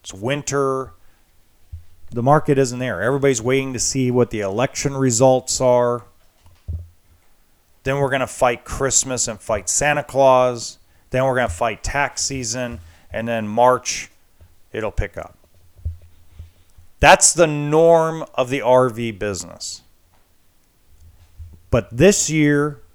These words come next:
through this year, it is gonna be a buyer's market. And there just isn't enough of you out there willing to, we'll quote, put quotation marks,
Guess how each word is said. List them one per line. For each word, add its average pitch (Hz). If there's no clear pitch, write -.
through 156
this 160
year, 101
it 120
is 123
gonna 131
be 127
a 123
buyer's 110
market. 113
And 117
there 123
just 151
isn't 160
enough 120
of 139
you 160
out 135
there 175
willing 165
to, 156
we'll 113
quote, -
put 143
quotation 147
marks, 104